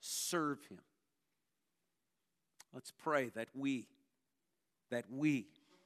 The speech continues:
as Little Farms Chapel, possess the land that God has given to us. We have a territory. We have an area.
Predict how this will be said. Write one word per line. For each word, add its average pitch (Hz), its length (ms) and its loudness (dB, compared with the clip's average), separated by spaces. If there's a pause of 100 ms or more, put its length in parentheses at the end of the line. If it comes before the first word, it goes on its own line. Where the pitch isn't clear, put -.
(420)
as - 120 -10
Little 135 240 0
Farms 123 360 0
Chapel, 117 520 -8 (1000)
possess 143 560 2
the - 180 -2
land 139 440 2
that 123 180 -4
God 131 280 4
has 113 220 -10
given 117 320 -4
to 123 220 -10
us. 98 200 -16
We 127 140 -6
have 147 220 -4
a 151 40 -2
territory. 143 800 -4 (280)
We 139 180 4
have 147 320 -2
an 139 100 0
area. 123 420 -2